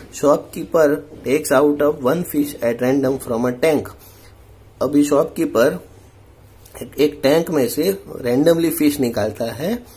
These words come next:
जिसके अंदर पहले से five male fish है और एट female fish है। Five male fish and eight female fish है।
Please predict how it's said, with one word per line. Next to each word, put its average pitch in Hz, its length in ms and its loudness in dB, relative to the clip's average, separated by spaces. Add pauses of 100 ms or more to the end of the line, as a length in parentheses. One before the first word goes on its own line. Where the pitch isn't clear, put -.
(300)
जिसके 120 320 -4
अंदर 147 320 2 (280)
पहले 151 320 2
से 123 140 -4
five 131 440 0
male 185 260 4
fish 143 300 -2
है 170 240 -2 (380)
और 123 140 4
एट 143 360 2
female 123 420 2
fish - 320 -8
है। - 80 -18 (1000)
Five 113 260 0
male 147 280 2
fish 214 140 -2 (340)
and 143 200 0 (260)
eight 139 200 2 (100)
female 143 400 2
fish 98 180 -4
है। 196 180 -4